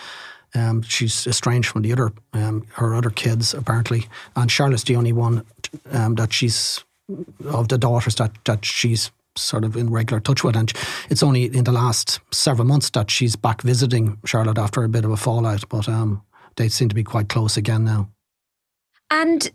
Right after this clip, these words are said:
Speaker 2: so finally, Eugene, I mean, it's a dreadful story. It's so brutal. It's so gruesome, um, really appalling. Have any of these women shown any remorse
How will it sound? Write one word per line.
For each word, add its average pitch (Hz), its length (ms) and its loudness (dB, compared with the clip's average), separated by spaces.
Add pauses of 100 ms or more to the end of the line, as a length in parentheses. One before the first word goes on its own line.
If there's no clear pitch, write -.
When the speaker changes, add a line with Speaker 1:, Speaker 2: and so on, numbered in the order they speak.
Speaker 2:
so 359 300 2
finally, 339 880 2
Eugene, 180 560 4
I 233 80 2
mean, 311 240 4
it's 330 120 -2
a 359 60 4
dreadful 349 540 0
story. 170 640 2
It's 247 180 0 (220)
so 320 300 4
brutal. 165 560 2
It's - 180 -4
so 277 220 4
gruesome, 180 680 2 (540)
um, 196 540 2
really 247 420 6
appalling. 156 680 2 (640)
Have 370 580 0 (340)
any 359 360 6
of 196 280 0
these 175 260 4
women 156 460 0 (520)
shown 170 520 4
any 220 240 6
remorse 165 760 2